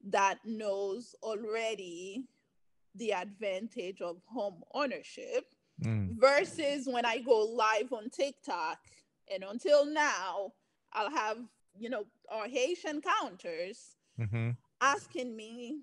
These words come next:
Speaker 1: "Isn't it the same exact thing when you rent and when you own?" Okay, so it's,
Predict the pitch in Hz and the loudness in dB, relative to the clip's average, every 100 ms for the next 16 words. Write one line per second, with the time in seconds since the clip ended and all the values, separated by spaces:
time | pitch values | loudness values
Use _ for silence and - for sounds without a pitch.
0 | _ _ _ - 330 403 277 254 233 - | _ _ _ -8 -4 -2 -2 0 -2 -2
1 | 220 226 233 196 202 _ 220 202 202 226 | -6 -8 -4 -4 -4 _ -14 -14 -12 -14
2 | - 180 190 165 160 151 170 - _ - | -10 -10 -8 -4 -4 -4 -8 -14 _ -14
3 | 170 185 170 160 - 165 135 - - _ | -8 -6 -6 -6 -4 -6 -6 -10 -14 _
4 | _ _ _ _ _ _ 226 233 220 220 | _ _ _ _ _ _ -2 2 4 4
5 | - 262 226 - 262 - - - | 4 4 4 6 6 6 -14 -18